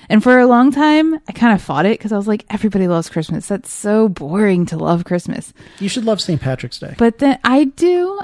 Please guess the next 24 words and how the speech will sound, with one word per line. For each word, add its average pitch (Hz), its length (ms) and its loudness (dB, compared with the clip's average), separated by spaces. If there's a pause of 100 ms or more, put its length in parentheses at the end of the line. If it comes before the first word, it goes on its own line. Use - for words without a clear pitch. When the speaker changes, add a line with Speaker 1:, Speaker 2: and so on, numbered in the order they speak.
Speaker 1:
I 254 160 0
do 285 240 -10
love 285 160 -10
Saint 285 120 0
Patrick's 262 320 -8
Day. 269 100 -8
Casey 156 320 -6
was 180 120 0
born 165 220 0
on 180 80 4
Saint 214 160 0
Patrick's 165 420 -6
Day. 165 220 -2
Yes, 151 420 -8
yes, 185 280 -6
yes. 165 200 -2
Speaker 2:
Mm-hmm. 135 400 0 (380)
Speaker 1:
Everybody 175 380 2
mark 151 260 -4
it 170 40 0
on 208 120 6
your 262 60 2
calendars. 214 800 2
Speaker 2:
Yep. 127 360 -4